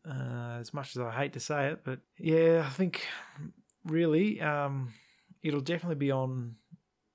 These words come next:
you know, our midfielders and wingers, um, to make sure when we're delivering into the forward fifty, we hit a target.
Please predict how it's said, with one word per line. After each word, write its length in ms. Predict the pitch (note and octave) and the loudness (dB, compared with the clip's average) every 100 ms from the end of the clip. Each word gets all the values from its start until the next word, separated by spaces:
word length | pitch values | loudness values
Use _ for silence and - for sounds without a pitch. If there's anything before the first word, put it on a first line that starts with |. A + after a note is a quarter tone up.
| - | -10
you 100 | C#3 | -6
know, 100 | C3 | -4
our 140 | A#2 C3 | -4 -2
midfielders 580 | D3+ D#3 E3 D3 C3 | -2 -2 -2 0 0
and 140 | A#2 B2+ | -2 -4
wingers, 520 | C3 B2 C#3+ G#3+ G#3 - | -4 -4 -4 -6 -10 -12
um, 400 | C3+ B2+ B2 B2 A2 | -8 -6 -6 -8 -10
to 100 | B2 | -6
make 220 | C3+ C3 | -4 -4
sure 600 | - B2+ B2 B2+ C#3+ - _ _ _ - | -6 -4 -2 -2 -4 -8 _ _ _ -6
when 180 | D3 | -2
we're 120 | D#3 C3+ | 0 0
delivering 360 | C#3 F3+ G3 | -2 0 0
into 160 | D#3+ B2 | 0 -4
the 100 | B2 | -6
forward 360 | - B2+ A2+ | -2 -2 -2
fifty, 520 | - B2 - B2+ D#3 - _ _ _ _ | -4 -6 -4 -6 -6 -12 _ _ _ _
we 120 | C#3 C3+ | -4 0
hit 160 | D3 | 0
a 40 | C3 | -2
target. 480 | A#2+ A#2 A#2+ A2+ | -4 -4 -6 -8